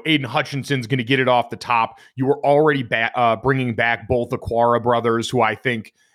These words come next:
you know, are, are pretty physically imposing. If you, especially if you can get Julian, your former third round pick, to really continue to break out, you're gonna be in a good spot. But, like,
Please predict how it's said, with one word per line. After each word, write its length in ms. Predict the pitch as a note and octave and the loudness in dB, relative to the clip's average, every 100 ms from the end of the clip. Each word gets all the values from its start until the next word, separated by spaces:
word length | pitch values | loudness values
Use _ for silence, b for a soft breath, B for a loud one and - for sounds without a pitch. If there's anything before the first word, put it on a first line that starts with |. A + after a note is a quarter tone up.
| _ | _
you 100 | B2 | -2
know, 140 | A2 | -2
are, 200 | - G#2+ - | 0 -2 0
are 140 | A2 | -2
pretty 300 | - E3 D3+ | 0 0 0
physically 540 | - D3 B2+ C3+ C3+ | 0 -2 0 -4 -2
imposing. 600 | B2+ A#2+ B2+ B2 A#2 A#2+ A#2 | -4 -2 0 0 0 -2 -2
If 100 | G#2+ | -2
you, 60 | |
especially 340 | C3 G#3+ F3+ F3+ | -2 0 0 0
if 80 | |
you 60 | D3 | 0
can 100 | C#3+ | 0
get 160 | C#3 A2 | -2 -2
Julian, 480 | A2+ B2 C3 B2+ | -2 0 2 2
your 140 | B2 A2+ | 0 -2
former 320 | C3+ B2 A#2+ | 0 0 0
third 220 | B2 B2 | 2 0
round 300 | A#2 B2 A2 | 2 0 -2
pick, 300 | - C3 - b b b | -2 -4 -4 b b b
to 140 | - D3 | 0 0
really 500 | A#2+ C3 C#3 C#3+ B2+ | 2 2 4 2 0
continue 480 | C#3 A#2+ C3+ C3 C3 | -2 -4 -4 -2 -2
to 80 | |
break 340 | G2+ A2 A#2 A2 | -2 -2 -2 -2
out, 300 | G#2+ A#2+ B2 | 0 0 0
you're 100 | B2 | 0
gonna 120 | C3 | 0
be 120 | B2 | 2
in 60 | A#2 | 0
a 60 | |
good 180 | A2 B2 | 0 -4
spot. 280 | - B2 C3 | -2 0 0
But, 100 | - | -4
like, 220 | B2 G#2+ | -8 -10